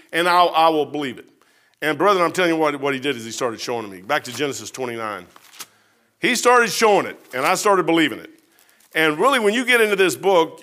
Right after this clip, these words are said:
if this book is just, you're gonna read it, and you're gonna study it, and there's some people with brilliant minds that can,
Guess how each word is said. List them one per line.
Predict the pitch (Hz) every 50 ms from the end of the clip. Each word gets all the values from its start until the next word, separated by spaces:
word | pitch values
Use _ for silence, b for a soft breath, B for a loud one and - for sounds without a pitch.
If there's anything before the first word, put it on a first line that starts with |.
| - -
if | 156 156 156 156 -
this | 233 269 240 175
book | 147 196 226 220 196 -
is | 165 151 135
just, | 170 190 180 165 - - - - -
you're | 156 165 175 175
gonna | 190 160 143
read | 135 151 185 208 214 214
it, | 208 208 208 - - b b b b b b b -
and | 131 143 156
you're | 165 170
gonna | 175 160 143
study | - - - 196 196 196 190 202
it, | 196 196 202 196 196 -
and | 147 143 139 147
there's | 180 208 214 -
some | - 170 139
people | - 190 196 190 170 180 156
with | 143 135 120 101
brilliant | 123 147 170 185 190 190 151 127
minds | 139 143 143 139 139 143 147 143 139 135 - -
that | - 135 131 131
can, | - 139 127 123 117 107 b